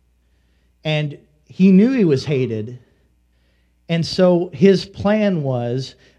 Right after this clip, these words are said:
they gathered kind of the, um, most well-known citizens of Jerusalem. And he, he had 'em all arrested on trumped-up charges when he knew he was about to die. And the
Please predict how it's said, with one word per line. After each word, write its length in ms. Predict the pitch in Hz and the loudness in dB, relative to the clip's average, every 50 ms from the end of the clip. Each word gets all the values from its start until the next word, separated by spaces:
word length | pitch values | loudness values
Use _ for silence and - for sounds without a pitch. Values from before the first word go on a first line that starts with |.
| _ _ | _ _
they 160 | 143 156 151 | -2 -2 -2
gathered 640 | 135 113 156 160 165 180 190 185 190 190 185 180 - | -2 -2 -2 -2 0 0 0 0 0 0 0 -2 -4
kind 260 | - - 165 165 160 | -6 -4 -2 -2 -2
of 220 | 160 143 131 123 | -2 -4 -6 -8
the, 400 | 117 147 139 131 131 131 131 113 - _ _ _ _ _ - | -8 -8 -8 -6 -6 -8 -8 -10 -14 _ _ _ _ _ -8
um, 380 | - 135 123 123 110 117 117 - | -6 -6 -4 -6 -6 -10 -12 -10
most 420 | 175 151 151 160 185 190 - - - | -4 0 2 4 4 2 0 -4 -6
well-known 640 | 139 135 156 165 170 170 165 160 151 156 156 156 139 | -2 0 0 2 2 0 0 0 0 -2 -2 -4 -6
citizens 800 | - - - 180 165 165 156 - - 160 143 147 143 139 - - - | -8 -6 -6 -4 -4 -4 -4 -4 -6 -6 -6 -6 -6 -8 -10 -12 -10
of 220 | - 139 143 143 135 | -6 -4 -4 -4 -6
Jerusalem. 680 | 131 151 143 139 139 143 139 - - 120 113 107 104 101 101 107 _ _ _ _ _ _ _ _ _ _ _ _ - | -8 -8 -6 -4 -4 -4 -4 -8 -12 -14 -14 -14 -14 -16 -20 _ _ _ _ _ _ _ _ _ _ _ _ _ -8
And 140 | 143 156 | -6 -6
he, 180 | 156 143 135 131 _ _ _ _ _ | -6 -6 -8 -12 _ _ _ _ _
he 100 | - 160 | -6 -2
had 160 | 156 156 156 | -2 0 0
'em 120 | 156 147 151 | 0 -2 -2
all 200 | 147 165 190 202 | 0 0 0 0
arrested 480 | 190 170 170 156 156 156 - - 156 | 2 2 0 0 -2 -4 -6 -8 -6
on 140 | 147 143 135 | -6 -6 -8
trumped-up 480 | 135 - - 170 175 175 - 180 180 - | -8 -6 -6 -6 -4 -4 -4 -6 -6 -8
charges 640 | - - 156 147 139 135 127 131 139 135 135 - - _ _ _ _ _ _ | -8 -4 -2 -2 -2 -2 -2 -4 -4 -6 -6 -8 -14 _ _ _ _ _ _
when 140 | - 147 147 | -10 -8 -8
he 80 | 143 | -6
knew 220 | 139 143 156 175 185 | -2 0 4 6 6
he 80 | 175 | 6
was 160 | 156 143 127 143 | 4 2 -2 -6
about 320 | 135 - 143 147 156 156 | -6 -6 -6 -6 -6 -8
to 60 | - 165 | -8 -8
die. 500 | 139 143 131 131 135 131 131 131 131 120 - | -6 -4 -4 -4 -4 -4 -4 -6 -8 -8 -8
And 260 | 151 143 131 127 117 113 | -8 -8 -8 -8 -8 -10
the 120 | 131 131 | -14 -14